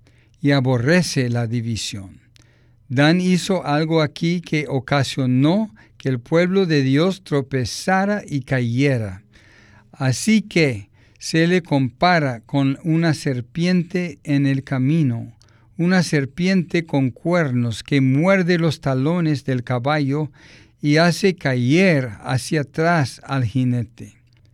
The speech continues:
Esto es un cuadro de lo que sucede cuando se crea una división. El pueblo de Dios ya no puede avanzar de manera buena y saludable,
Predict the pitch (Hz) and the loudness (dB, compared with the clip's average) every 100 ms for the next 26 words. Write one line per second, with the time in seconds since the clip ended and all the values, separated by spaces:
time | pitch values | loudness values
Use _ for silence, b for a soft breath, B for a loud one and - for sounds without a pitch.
0 | _ _ - 175 - 208 180 175 - 190 | _ _ -2 -2 0 0 0 -2 -2 -2
1 | 147 160 160 156 135 127 123 107 139 135 | -2 -2 0 0 -2 -8 -10 -12 -6 -2
2 | 135 165 165 160 - 135 - - 202 196 | 0 -2 -2 -2 -2 -8 -8 -4 -2 0
3 | 131 123 120 - 143 143 139 135 - 139 | -2 -4 -6 -6 -2 0 0 -2 -4 -6
4 | - 180 190 190 180 156 156 156 147 131 | -4 -4 0 0 -2 -2 0 0 0 0
5 | 143 143 131 - 139 127 110 101 101 _ | 0 0 -2 -2 -2 -2 -2 -8 -12 _
6 | b b b b b b b 147 139 175 | b b b b b b b -2 0 0
7 | 185 196 190 180 160 156 156 135 - 143 | 0 2 2 2 2 2 2 -2 -4 2
8 | 143 160 185 196 165 156 170 175 156 135 | 4 4 4 2 -2 0 2 2 0 -2
9 | 135 131 - - 180 160 123 131 131 135 | -2 -2 -4 -4 -2 -2 -2 0 0 0
10 | 151 156 127 135 175 165 131 135 - 143 | 0 0 0 0 0 0 -2 -4 -2 -4
11 | 131 127 160 160 123 101 | -4 -4 -4 -6 -8 -12